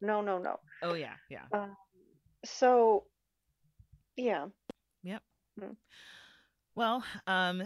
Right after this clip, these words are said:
Speaker 2: what we're thinking about, we're thinking about her throughout this, um, episode.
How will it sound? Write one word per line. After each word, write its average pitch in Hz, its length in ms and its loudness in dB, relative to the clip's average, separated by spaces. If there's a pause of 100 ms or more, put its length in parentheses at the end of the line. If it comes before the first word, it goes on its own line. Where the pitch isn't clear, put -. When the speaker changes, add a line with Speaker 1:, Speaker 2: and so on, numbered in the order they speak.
(180)
Speaker 2:
what 180 240 -6
we're 165 160 -6
thinking 160 300 -12
about, 190 300 -10 (260)
we're 190 120 -14
thinking 247 180 -10
about 160 120 -12
her 151 320 -14
throughout 156 200 -14
this, 160 200 -12 (200)
um, 175 320 -10
episode. 160 680 -10